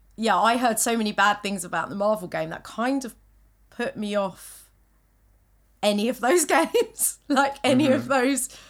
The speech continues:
Speaker 1: I P games. Like, I was like, "Oh, I don't know, they're all gonna be rubbish." But, yeah, it's interesting, isn't it, that when you've got a team with a proven track record,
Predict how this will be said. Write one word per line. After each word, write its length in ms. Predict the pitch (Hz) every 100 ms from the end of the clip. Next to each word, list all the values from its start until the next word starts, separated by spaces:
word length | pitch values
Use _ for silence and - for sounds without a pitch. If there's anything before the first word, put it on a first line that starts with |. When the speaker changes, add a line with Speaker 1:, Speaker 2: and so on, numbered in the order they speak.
| - _ _ -
Speaker 1:
I 180 | 240 254
P 300 | 285 247 233
games. 420 | 247 262 277 285
Like, 200 | 233 240
I 80 | 254
was 100 | 226
like, 260 | 208 185 -
"Oh, 260 | 220 220
I 80 | 202
don't 160 | 196 196
know, 240 | 202 190
they're 140 | 185 185
all 120 | 185
gonna 140 | 175
be 140 | 165 165
rubbish." 640 | 175 175 160 165 - - - _ - _ _ _ -
But, 260 | 170 165
yeah, 180 | 220 226
it's 160 | 214 -
interesting, 560 | 302 - 185 - 170
isn't 220 | 196 180 170
it, 180 | 160 -
that 280 | 165 - - _ _ _ _
when 200 | 175 190
you've 160 | 185 180
got 180 | 196 -
a 200 | 180 175 -
team 440 | - 220 214 196
with 160 | 185 175
a 60 |
proven 320 | 170 190 170 165
track 220 | 190 -
record, 680 | 160 160 165 160 160 160